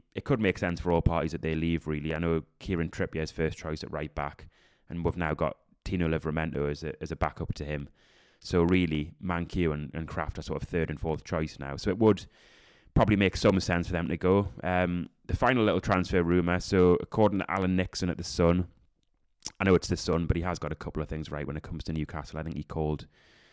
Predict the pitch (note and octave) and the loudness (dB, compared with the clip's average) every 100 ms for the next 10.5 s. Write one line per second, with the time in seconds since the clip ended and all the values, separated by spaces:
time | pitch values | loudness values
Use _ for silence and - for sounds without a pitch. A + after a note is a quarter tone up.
0 | _ _ _ - C#2+ - D#2 - D#2 D#2 | _ _ _ -12 -10 -8 -8 -6 -6 -4
1 | D#2 D2+ D2+ D#2+ D#2+ D#2+ D#2 - D#2 D#2+ | -4 -4 -6 -6 -6 -4 -6 -6 -6 -4
2 | D#2 D2+ D2+ - D#2+ D2+ E2 D#2+ D#2+ D2 | -4 -6 -8 -6 -6 -4 -4 0 -2 0
3 | D#2+ D#2 E2+ D2+ D2 - _ _ - A2 | -4 -2 -4 -4 -6 -10 _ _ 2 4
4 | G#2+ F#2 F#2 F2+ F2+ F2+ F2 - - - | 4 4 2 2 0 0 -2 -4 -8 -6
5 | F2 D#2+ E2+ E2+ - E2 E2+ - E2+ E2 | -4 -2 -2 -2 -2 -2 -2 0 -2 0
6 | D#2+ E2 D2+ D#2+ G#2 F#2 E2+ - _ - | 0 0 -2 0 4 4 2 0 _ -20
7 | _ _ _ - C3+ A#2 G#2 G#2 E2 F#2+ | _ _ _ 4 4 4 2 2 2 2
8 | F#2+ F2+ G2+ - F2+ G#2 E2 G2 F2 F2 | -2 0 0 0 -2 -4 0 0 2 0
9 | D#2 E2+ F2 E2 E2 E2+ E2 - E2+ F2 | 0 -2 0 0 0 0 0 -2 -2 0
10 | E2+ - E2 D#2+ - | 0 0 0 0 -4